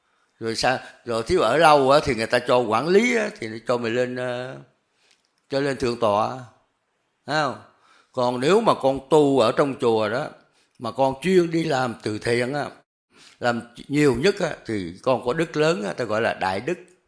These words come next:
Con phải hiểu cơ bản này. Còn nếu mà con ở trong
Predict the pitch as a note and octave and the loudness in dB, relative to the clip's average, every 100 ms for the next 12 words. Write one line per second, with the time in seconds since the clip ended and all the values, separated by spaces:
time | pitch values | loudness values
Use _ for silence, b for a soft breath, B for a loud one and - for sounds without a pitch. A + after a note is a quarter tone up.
0 | _ _ _ _ _ _ C#3 C#3+ D#3 B2+ | _ _ _ _ _ _ -6 -2 0 2
1 | E3+ F#3 C#3+ A2+ F#2+ B2 C#3+ F#2 G2 _ | 0 0 -4 -2 -4 -8 -12 -16 -20 _
2 | _ _ _ _ _ b b b b - | _ _ _ _ _ b b b b -4
3 | C3 C3+ A#2 A#2 D3 F#3 G#3 B2+ A2+ A2 | 2 2 2 0 0 0 0 0 0 -2
4 | G#2+ G2+ G#2+ _ b b - C#3+ C3 C3+ | -4 -6 -10 _ b b -6 -2 -2 -2
5 | C3+ | -4